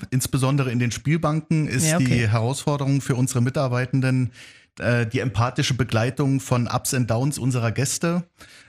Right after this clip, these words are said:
Speaker 1: Bei Lotto, ähm, haben wir eine Kundenhotline, bei der sicher ganz viele glückliche Menschen anrufen, aber auch Menschen, die unsere Unterstützung benötigen.
Speaker 2: Okay, verstehe. Was schätzen Sie denn eigentlich persönlich an Ihrem Arbeitgeber Lotto Brandenburg?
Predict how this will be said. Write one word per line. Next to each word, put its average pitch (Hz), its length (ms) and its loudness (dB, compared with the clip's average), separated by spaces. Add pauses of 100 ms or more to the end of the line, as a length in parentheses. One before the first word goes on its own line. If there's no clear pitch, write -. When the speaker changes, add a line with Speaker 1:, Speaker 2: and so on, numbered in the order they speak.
(100)
Speaker 1:
Bei 127 100 2
Lotto, 151 540 0
ähm, 131 500 2
haben 127 280 0
wir 120 420 0
eine 113 160 2
Kundenhotline, 156 920 2
bei 123 140 0
der 120 200 0
sicher 117 580 -2
ganz 147 300 2
viele 156 340 2
glückliche 143 420 0
Menschen 123 500 2
anrufen, 170 800 0 (540)
aber 123 400 0
auch 120 320 -2
Menschen, 131 720 2 (340)
die 120 220 2
unsere 127 320 0
Unterstützung 117 600 0
benötigen. 95 640 -2
Speaker 2:
Okay, 180 400 -2 (100)
verstehe. - 480 -2 (400)
Was 196 220 0
schätzen 339 340 0
Sie 208 140 2
denn 190 160 0
eigentlich 196 400 0
persönlich 196 560 0
an 170 80 -2
Ihrem 170 220 0
Arbeitgeber 160 580 -2
Lotto 151 220 -2
Brandenburg? 151 580 -2